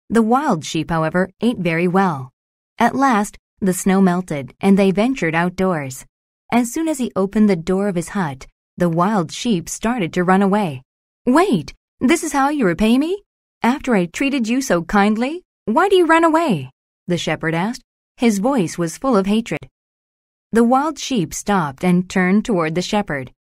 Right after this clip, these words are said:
"We're leaving because you fed us better than your own sheep," one of the wild sheep replied.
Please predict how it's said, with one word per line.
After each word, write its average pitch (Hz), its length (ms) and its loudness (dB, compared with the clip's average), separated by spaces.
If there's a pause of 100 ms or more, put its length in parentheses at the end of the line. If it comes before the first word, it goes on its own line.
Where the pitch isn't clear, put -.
(420)
"We're 349 280 4
leaving 180 400 2
because 208 380 0
you 214 140 2
fed 240 200 -2
us 180 220 0
better 190 440 0
than 185 180 4
your 190 160 6
own 208 180 4
sheep," 277 400 -6 (380)
one 180 200 2
of 160 80 -2
the 165 100 0
wild 156 340 0
sheep - 240 -8
replied. 165 460 -2